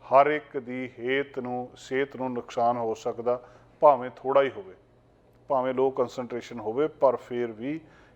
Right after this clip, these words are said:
ਇਹਦੇ ਨਾਲ ਵਿਅਕਤੀ ਦੀ ਸਿਹਤ ਦੇ ਉੱਤੇ ਅਸਰ ਪੈ ਰਿਹਾ। ਤੇ ਦੂਜੀ ਗੱਲ ਇਹਦੇ 'ਚ ਇਹ ਆ ਵੀ ਕੀਤਾ ਕੁਛ ਨਹੀਂ ਜਾ ਸਕਦਾ। ਅ, ਤੁਸੀਂ ਬਹੁਤਾ ਜ਼ਿਆਦਾ ਬਚਾਅ ਇਹਦੇ ਤੋਂ ਨਹੀਂ ਕਰ ਸਕਦੇ। ਅ, ਜਿਹੜੀਆਂ ਨਾਰਥ ਈਸਟਰਨ ਬੀ ਸੀ ਆ, ਕੁਛ ਜਿਹੜੇ ਫੋਰਟ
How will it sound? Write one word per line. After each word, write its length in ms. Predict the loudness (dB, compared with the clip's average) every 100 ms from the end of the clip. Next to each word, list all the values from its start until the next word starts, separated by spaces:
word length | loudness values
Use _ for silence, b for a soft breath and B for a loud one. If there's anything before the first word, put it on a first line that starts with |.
| -2
ਇਹਦੇ 200 | -2 0
ਨਾਲ 280 | 2 4 2
ਵਿਅਕਤੀ 420 | 0 -6 -6 -8
ਦੀ 140 | -8
ਸਿਹਤ 340 | -6 0 0 0
ਦੇ 140 | -4
ਉੱਤੇ 360 | -6 -8 -8 -6 -8
ਅਸਰ 200 | -6 -6
ਪੈ 220 | 0 2
ਰਿਹਾ। 120 | 2
ਤੇ 140 | -2 -8
ਦੂਜੀ 340 | -10 -10 -4
ਗੱਲ 140 | -4 -2
ਇਹਦੇ 180 | -6
'ਚ 120 | -8 -6
ਇਹ 140 | -6
ਆ 20 |
ਵੀ 120 | -6
ਕੀਤਾ 360 | -10 -16 -6 -6
ਕੁਛ 220 | -6 -8
ਨਹੀਂ 160 | -8 -4
ਜਾ 220 | -2 -2
ਸਕਦਾ। 420 | -4 -12 -14 -16
ਅ, 720 | -16 -20 -20 -20 _ -4 -2
ਤੁਸੀਂ 340 | -4 -8 -10 -4
ਬਹੁਤਾ 400 | 0 2 4 2
ਜ਼ਿਆਦਾ 320 | 4 2 2
ਬਚਾਅ 380 | -2 -4 0 0
ਇਹਦੇ 140 | 0
ਤੋਂ 120 | -8
ਨਹੀਂ 200 | -8 -8
ਕਰ 180 | -4 -6
ਸਕਦੇ। 480 | -6 -12 -10 -6 -6
ਅ, 720 | -6 -20 -20 _ -10 -2 -2
ਜਿਹੜੀਆਂ 420 | -2 -8 -6 -4
ਨਾਰਥ 420 | 0 2 2 0 -12
ਈਸਟਰਨ 440 | -12 -12 -10 -10 -10
ਬੀ 160 | -12
ਸੀ 300 | -12 -6 -2
ਆ, 120 | -2 -4 B B B _
ਕੁਛ 240 | -2 -2 -2
ਜਿਹੜੇ 300 | -2 0 0
ਫੋਰਟ 320 | -2 -4